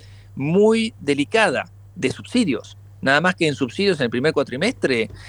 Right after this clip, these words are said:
el Estado desembolsó cuatrocientos doce mil millones de pesos en cuatro meses. Eh, ¿qué se tiene que hacer con eso? Bueno, eh, lamentablemente hay que ajustarse el cinturón. Es decir, no podemos pretender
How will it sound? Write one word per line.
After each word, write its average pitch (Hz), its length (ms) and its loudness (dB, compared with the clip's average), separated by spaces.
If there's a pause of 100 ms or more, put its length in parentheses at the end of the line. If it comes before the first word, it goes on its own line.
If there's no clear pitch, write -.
(280)
el 120 180 0
Estado - 360 2
desembolsó 127 600 -2
cuatrocientos 143 800 -2
doce 120 300 -2
mil 294 500 2
millones 190 880 0
de - 160 -6
pesos - 500 -2 (280)
en 123 120 0
cuatro 120 200 0
meses. 165 420 0 (520)
Eh, 123 760 2 (140)
¿qué 220 100 2
se 208 140 -6
tiene 202 180 0
que 190 80 2
hacer 208 180 0
con 190 120 2
eso? 240 300 -2
Bueno, 139 320 -2 (100)
eh, 113 220 4
lamentablemente 165 1120 2
hay 127 120 2
que 131 100 -6
ajustarse - 600 -6
el 120 80 -10
cinturón. 139 560 0
Es 107 140 -8
decir, 143 100 -2
no 139 120 0
podemos 160 260 2
pretender 135 540 0